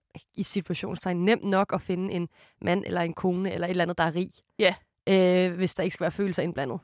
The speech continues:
Speaker 2: Ja, og måske siger det i virkeligheden mere om ens liv og ens arbejdsliv. Altså, når, hvis jeg drømmer om en, som kunne give mig, øh, alle penge i verden, er det så, fordi jeg ikke er glad for mit arbejde, eller fordi jeg skal arbejde færre timer, eller, altså, så der er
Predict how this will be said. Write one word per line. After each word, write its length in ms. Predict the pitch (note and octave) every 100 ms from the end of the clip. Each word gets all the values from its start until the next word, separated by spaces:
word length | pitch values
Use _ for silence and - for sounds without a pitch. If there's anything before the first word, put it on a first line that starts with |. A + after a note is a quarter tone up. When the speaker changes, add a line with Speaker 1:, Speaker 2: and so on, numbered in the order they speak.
| _
Speaker 2:
Ja, 180 | A3+ C#4
og 60 | D#4
måske 300 | C4+ - C#4
siger 220 | - C#4
det 80 | C4+
i 40 |
virkeligheden 460 | A#3 A#3 A#3+ A3 G#3
mere 320 | G3+ A3 C4+
om 120 | A3+
ens 400 | G#3 F#3+ - - -
liv 360 | G3 F#3+ C#4+
og 160 | - G3
ens 180 | E3+ -
arbejdsliv. 680 | - E3 - - - F#3+ F3+
Altså, 220 | F#3 F#3+
når, 120 | F#3 E3+
hvis 220 | F3 F#3
jeg 160 | G#3
drømmer 280 | - A3 G#3+
om 120 | G3+ -
en, 220 | G#3+ A#3+
som 180 | G3 G3+
kunne 360 | - F3 E3+
give 220 | F3+ G3
mig, 220 | F#3+ G#3+ G#3 _ _ _ -
øh, 220 | F#3 D#3 -
alle 200 | F3+ G#3
penge 280 | A3 F#3+ F#3
i 80 |
verden, 480 | E3 E3 F3+ A3 A#3+ - _ _
er 100 | -
det 140 | F3+ A3+
så, 100 | A#3
fordi 240 | G3 G3
jeg 80 | D#3+
ikke 120 | F#3+
er 40 | F#3
glad 200 | D#3+ E3
for 100 | D3
mit 140 | C3+ -
arbejde, 460 | D#3 A#3 C#4 G#3+
eller 120 | C#3
fordi 160 | E3+ -
jeg 80 | C#3+
skal 120 | -
arbejde 320 | C#3+ D3 C#3
færre 160 | - C3
timer, 540 | - A3 G#3+ B3+ B3+
eller, 360 | A3+ F3+ E3+ D3 - _ _ _ _ _
altså, 260 | G3+ F#3 F#3+
så 180 | - F#3+
der 100 | F3+
er 140 | E3+